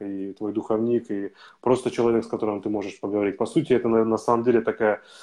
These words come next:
э, н-, <laughs> наверное, такое явление больше, которое становится для человека всем. Иногда и отцом, и матерью, и братом, да. То есть, на самом деле, ты мо-,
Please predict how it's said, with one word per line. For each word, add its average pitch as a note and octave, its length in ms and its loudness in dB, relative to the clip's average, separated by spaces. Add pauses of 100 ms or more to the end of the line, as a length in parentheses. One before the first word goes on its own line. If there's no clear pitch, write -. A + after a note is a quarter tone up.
(180)
э, - 40 -4
н-, G#2 580 -2 (220)
<laughs> - 180 -16
наверное, A2+ 760 2
такое B2 260 4
явление B2 580 2 (320)
больше, A2 300 0
которое B2 480 2 (140)
становится C3 420 -2
для A#2 100 0
человека A#2+ 400 2
всем. G2+ 320 -2 (340)
Иногда A#2 400 2
и A#2+ 140 0
отцом, B2 540 0 (100)
и B2+ 80 -6
матерью, G#2+ 560 -4
и A2+ 140 -4
братом, G#2+ 480 0
да. G#2+ 240 -2 (360)
То G#2 80 -6
есть, G2 160 -8
на A#2 80 -4
самом C3 220 0
деле, A#2+ 420 4 (120)
ты C#3 100 -2
мо-, C#3+ 260 2